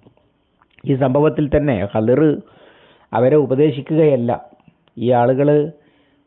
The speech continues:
അള്ളാഹുവിൻ്റെ ദീനിൽ അംഗീകരിച്ച, ദീൻ അംഗീകരിച്ച ആളുകളും അങ്ങനെയൊന്നും ആകാനുള്ള ഒരു സാധ്യതയുമില്ല. അങ്ങനെയാണെങ്കിൽ ആ കപ്പലുകാരുടെ കാര്യം വേറെ പരാമർശിക്കേണ്ടതായിരുന്നു.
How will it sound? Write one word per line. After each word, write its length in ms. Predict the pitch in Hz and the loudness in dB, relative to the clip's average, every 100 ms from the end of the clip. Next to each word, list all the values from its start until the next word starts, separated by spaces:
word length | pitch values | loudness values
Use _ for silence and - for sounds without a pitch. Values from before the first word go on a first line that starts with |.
| - | -8
അള്ളാഹുവിൻ്റെ 540 | 117 139 147 151 156 | -2 -2 0 0 0
ദീനിൽ 400 | 143 143 156 151 | 0 0 2 2
അംഗീകരിച്ച, 540 | 147 143 143 151 131 151 | 2 0 -2 -2 0 -2
ദീൻ 360 | 127 135 143 | -2 -2 -2
അംഗീകരിച്ച 520 | 147 147 139 143 135 147 | -2 -2 0 -2 0 0
ആളുകളും 500 | 139 147 143 143 143 143 _ _ _ - | 0 0 0 -2 -4 -12 _ _ _ -12
അങ്ങനെയൊന്നും 560 | 127 143 147 147 147 | -6 -4 -4 -2 -2
ആകാനുള്ള 460 | 131 131 143 143 143 | -2 0 -2 0 0
ഒരു 220 | 131 147 - | 0 -2 -2
സാധ്യതയുമില്ല. 880 | 120 120 135 139 147 139 107 - - _ _ _ _ _ _ 127 | -2 -2 0 0 0 0 -4 -8 -14 _ _ _ _ _ _ -14
അങ്ങനെയാണെങ്കിൽ 840 | 101 117 127 131 135 131 139 - - _ _ _ _ - | -8 -6 -4 -2 -2 -2 -2 -4 -16 _ _ _ _ -10
ആ 200 | 117 131 | -6 -6
കപ്പലുകാരുടെ 760 | 127 113 - 127 135 135 135 139 | -4 -6 -2 0 2 2 2 2
കാര്യം 320 | 131 131 135 | 2 0 0
വേറെ 220 | 127 131 | 0 0
പരാമർശിക്കേണ്ടതായിരുന്നു. 1300 | 131 123 123 127 - 135 131 131 127 113 104 - | -2 -2 -2 -4 -6 -8 -4 -2 -2 -2 -4 -10